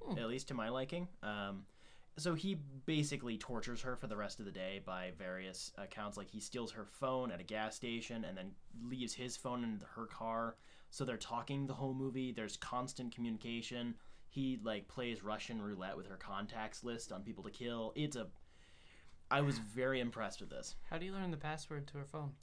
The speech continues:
Speaker 2: She didn't have one. It was a point in the
Speaker 1: You
Speaker 2: movie.
Speaker 1: freaking idiot.
Speaker 2: Yeah, her kid literally told her that, 'cause she was like, "Hey, I nearly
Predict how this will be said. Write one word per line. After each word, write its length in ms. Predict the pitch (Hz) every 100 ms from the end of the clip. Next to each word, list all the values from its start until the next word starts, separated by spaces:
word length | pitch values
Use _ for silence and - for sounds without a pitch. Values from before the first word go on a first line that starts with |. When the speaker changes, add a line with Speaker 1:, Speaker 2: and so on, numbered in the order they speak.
| -
Speaker 2:
She 140 | - 180
didn't 180 | 247 240
have 220 | 220 151
one. 140 | 101
It 60 | -
was 100 | 107
a 60 |
point 360 | - - 147 113
in 80 | 117
the 60 |
Speaker 1:
You 80 | 113
Speaker 2:
movie. 180 | 123 220
Speaker 1:
freaking 380 | 214 - 214 226 -
idiot. 500 | 185 165 143 127 - -
Speaker 2:
Yeah, 160 | 143 139
her 160 | 160
kid 220 | 147 165 127
literally 360 | 123 113 101
told 200 | 101 110
her 60 | 95
that, 140 | 78
'cause 260 | - 127 -
she 160 | - 156
was 100 | 139
like, 120 | 139
"Hey, 220 | 165 139
I 100 | - 127
nearly 440 | 147 143 135